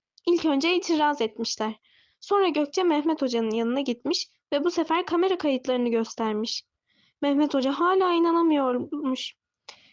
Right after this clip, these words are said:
Kızların sıra gecelerini nasıl mahvederlermiş. Sinir küpüne dönmüş.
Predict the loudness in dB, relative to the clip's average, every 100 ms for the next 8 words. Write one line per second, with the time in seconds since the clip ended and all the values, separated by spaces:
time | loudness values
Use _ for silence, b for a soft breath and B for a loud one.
0 | _ -2 0 2 0 0 0 0 0 0
1 | 0 0 0 -2 0 0 2 2 0 0
2 | 0 0 0 -2 -4 -6 -10 _ _ _
3 | -8 0 2 2 -2 -2 0 0 -2 -4
4 | -6